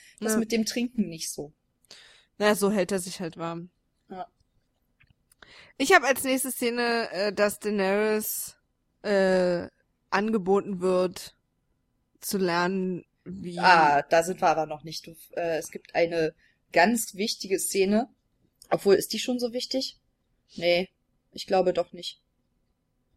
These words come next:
Speaker 1: Oder doch? Moment, warte mal, ich muss mal kurz über die Notizen drüber gehen. Sekunde. Ja, doch, die ist wichtig, aber sowas von. Ähm, in Brans Schlafzimmer. Also Bran liegt und, ähm, Maester Luwin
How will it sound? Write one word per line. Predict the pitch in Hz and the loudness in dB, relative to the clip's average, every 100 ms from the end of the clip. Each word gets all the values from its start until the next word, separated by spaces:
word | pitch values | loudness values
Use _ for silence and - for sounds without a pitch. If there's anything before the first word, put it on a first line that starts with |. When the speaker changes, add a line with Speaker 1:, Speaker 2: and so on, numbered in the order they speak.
| _ _ _ _ _ _ | _ _ _ _ _ _
Speaker 1:
Oder | - 214 | 2 6
doch? | 226 440 - - _ _ _ _ - - | 6 4 0 -20 _ _ _ _ -20 -4
Moment, | 226 285 330 | 6 8 8
warte | 294 320 | 6 4
mal, | 196 | 2
ich | - | 2
muss | 302 | 0
mal | 269 | -2
kurz | 262 294 | -2 -4
über | 220 | -2
die | 226 220 | -2 -2
Notizen | 214 269 269 208 | -4 -6 -6 -6
drüber | 180 175 | -4 -4
gehen. | 196 330 | -4 -10
Sekunde. | - - 185 254 - _ _ _ | -14 -12 -8 -6 -8 _ _ _
Ja, | 196 | 4
doch, | 180 320 | 6 4
die | - | -2
ist | - - | -6 -8
wichtig, | - 190 - | -10 -10 -6
aber | 175 170 | -6 -6
sowas | 175 220 175 | -8 -6 -8
von. | - 190 - - - _ | -6 -8 -8 -16 -20 _
Ähm, | 190 196 196 190 | 2 4 2 -2
in | 196 196 202 | 0 2 0
Brans | 196 190 226 254 | 2 2 4 0
Schlafzimmer. | 269 285 - 196 170 175 _ _ _ - | 0 0 -2 -10 -12 -14 _ _ _ -6
Also | 190 190 | -4 2
Bran | 196 208 233 | 6 6 6
liegt | 214 320 - - _ | 2 0 -6 -14 _
und, | - 202 208 208 208 - | 0 2 4 2 0 0
ähm, | 190 190 190 190 - _ _ _ - | 2 2 -2 -8 -14 _ _ _ 0
Maester | 208 208 220 | 2 4 4
Luwin | 208 226 277 285 294 | 4 2 0 0 -4